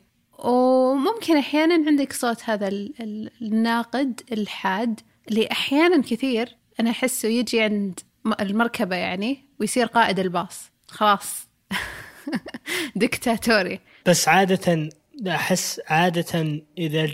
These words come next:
Speaker 2: إذا مسك دفة القيادة يجي وقت الأزمات، مو بوقت الأزمات، يجي وقت نودي عليه، يعني، يجي، يجي وقت، آه، اضطراب. <laughs> فما يجي عبث هو، يعني، ي-، في أسباب تساعد في ظهور، يعني، في تمكنه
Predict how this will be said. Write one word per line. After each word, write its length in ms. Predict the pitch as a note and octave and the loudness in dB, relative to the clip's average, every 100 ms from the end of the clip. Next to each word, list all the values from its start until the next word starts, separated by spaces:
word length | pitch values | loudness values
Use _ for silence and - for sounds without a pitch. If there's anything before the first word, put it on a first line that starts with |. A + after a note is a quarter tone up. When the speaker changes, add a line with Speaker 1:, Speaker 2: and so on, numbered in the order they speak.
| - | -2
Speaker 2:
إذا 520 | G3+ E3 E3 D#3 D3+ | 0 2 2 0 -2
مسك 420 | D#3+ F#3 - - F#3 | 0 0 0 0 -2
دفة 200 | - D#3+ | -2 -6
القيادة 640 | D#3 - E3+ E3+ E3+ D#3+ - - - _ _ _ - | -4 0 2 2 2 -2 -4 -20 -20 _ _ _ 0
يجي 240 | F#3 D#3+ | 2 4
وقت 280 | F3+ F3 - | 4 4 2
الأزمات، 640 | E3+ F3+ D3+ D3+ E3 D#3+ A#3+ | 0 2 2 2 2 2 4
مو 60 | |
بوقت 220 | B3 A3+ | 4 4
الأزمات، 400 | F#3 E3 D#3 D3+ | 2 0 0 0
يجي 160 | F#3+ E3 | 0 2
وقت 460 | E3 F3 - - - - _ - | 2 2 -2 -10 -10 -14 _ -6
نودي 600 | F3+ F#3+ F3+ E3 C#3+ C3 | -2 6 6 6 0 -2
عليه، 260 | C3 C3+ | -2 -4
يعني، 160 | C3 C#3 | -4 -4
يجي، 400 | C4+ D3+ - F3 | -4 -6 -4 -2
يجي 260 | F3+ F3+ E3 | 0 2 2
وقت، 360 | F3 E3+ - | 2 0 -2
آه، 460 | D3+ D3 C#3+ C#3 C3+ - | 0 0 -2 -4 -10 -8
اضطراب. 460 | D#3 - D#3 C3+ - | -4 0 0 0 -4
<laughs> 320 | - - - - - _ - _ - - _ _ _ - | -16 -16 -16 -18 -18 _ -20 _ -20 -20 _ _ _ -10
فما 680 | - D3+ D3 C#3+ C#3+ F#3+ G#3 | 0 2 2 0 0 6 8
يجي 220 | G#3 F3+ | 8 6
عبث 360 | F3 D3 - | 6 2 2
هو، 120 | C#3+ C3 | -2 -2
يعني، 400 | C3+ D3 E3 G#3 | 0 0 2 2
ي-، 160 | G3+ A3 | 2 4
في 240 | G#3+ A3 | 4 4
أسباب 500 | F#3 E3 F3+ E3+ D3 | 4 4 6 6 2
تساعد 600 | - - E3 D#3 C3+ C3+ | -2 0 4 4 2 -2
في 200 | - D#3 | -8 -6
ظهور، 400 | C#3+ C3+ D3+ C#3+ | -2 -2 0 -2
يعني، 220 | C3+ C#3 | -2 -4
في 120 | C3 | -6
تمكنه 560 | - D#3 E3 - B2+ A#2 | -4 -2 -2 -2 -10 -10